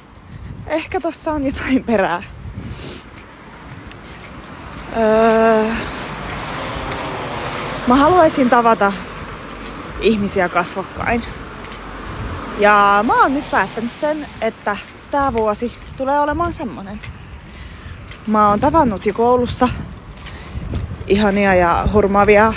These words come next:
ihmisiä, mutta tota niin, koska kaikki heistä ovat varattuja, <laughs> niin,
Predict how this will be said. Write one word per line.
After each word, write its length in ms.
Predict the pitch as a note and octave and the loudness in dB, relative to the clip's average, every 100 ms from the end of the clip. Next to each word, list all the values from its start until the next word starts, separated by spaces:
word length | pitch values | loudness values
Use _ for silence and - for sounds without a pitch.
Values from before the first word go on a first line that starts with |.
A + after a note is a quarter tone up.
| - D4 - - - | -4 -6 -4 -6 -2
ihmisiä, 540 | A#3+ B3+ D4 - C#4+ D4+ - - - - - - - - - - - | 2 6 6 8 6 6 2 -8 -10 -10 -10 -12 -12 -10 -12 -8 -2
mutta 320 | G3+ F#3 G3+ | 0 2 2
tota 300 | F#3+ G3 F#3 | 4 4 2
niin, 540 | F3+ F#3 F3 F#3 F#3+ F#3 G#3 - - - - - - - - - - - - - - - - - | 4 2 2 2 0 0 -2 -6 -6 -6 -6 -6 -4 -4 -4 -6 -6 -6 -6 -6 -8 -8 -8 -2
koska 260 | - B3+ A#3 | 2 2 2
kaikki 460 | G3+ B3 C#4 B3 A3 | 2 2 2 0 4
heistä 380 | G3+ A3 - | 4 4 2
ovat 380 | F#3+ G3 F#3+ F3+ | 4 6 4 4
varattuja, 720 | G#3+ D4+ E4 - F#4+ D#4 C#4+ F#4 - - A4 - - - - - G#4 A#4+ C5 | 4 6 4 2 2 4 4 2 -4 -6 -6 -8 -20 -16 -6 -2 -2 -2 -4
<laughs> 880 | C5 A#4 G#4 G4+ - - - - F#4 | -6 -8 -12 -16 -20 -20 -20 -8 -2
niin, 400 | A#4+ A#4 A#4 | 2 2 0